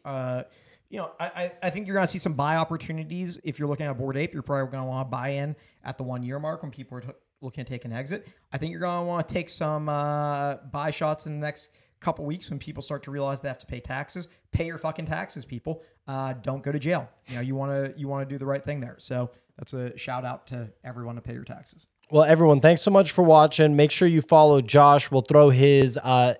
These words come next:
Speaker 2: Twitter handle in the description, uh, but you know where to find him. He's in our Discord. He's on our morning show. He comes on this channel all the time. Make sure that you like the video. It really, really helps. There's plenty of people watching the video right now.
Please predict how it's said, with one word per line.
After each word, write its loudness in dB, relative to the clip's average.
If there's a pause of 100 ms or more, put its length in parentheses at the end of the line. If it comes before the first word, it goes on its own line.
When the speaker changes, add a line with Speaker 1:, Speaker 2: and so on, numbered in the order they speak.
(120)
Speaker 2:
Twitter 6
handle 2
in 2
the 2
description, 2
uh, -2
but -2
you 2
know 8
where 6
to 0
find -2
him. -2
He's 0
in 4
our 4
Discord. 0
He's 0
on 2
our 2
morning 0
show. 2 (260)
He -4
comes 2
on 4
this 0
channel 2
all 4
the -2
time. 2 (240)
Make 4
sure 4
that 6
you 2
like 6
the 0
video. 6
It 2
really, 6
really 4
helps. 6
There's 0 (160)
plenty 4
of -2
people 2
watching 6
the 0
video 4
right 2
now. 0